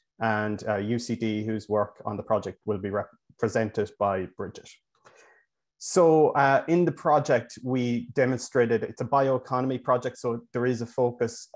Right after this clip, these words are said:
uh, on, uh, touching into those areas that Mark mentioned. It's focused on biological resources and trying to, uh, increase the sustainability of those,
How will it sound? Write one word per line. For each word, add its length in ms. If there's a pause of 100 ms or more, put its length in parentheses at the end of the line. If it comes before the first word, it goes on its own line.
(100)
uh, 340
on, 400 (100)
uh, 340
touching 400
into 200
those 240
areas 380
that 140 (180)
Mark 340
mentioned. 460
It's 240
focused 360
on 140
biological 720
resources 840
and 120
trying 340
to, 220 (360)
uh, 340 (100)
increase 500
the 100
sustainability 840
of 120
those, 280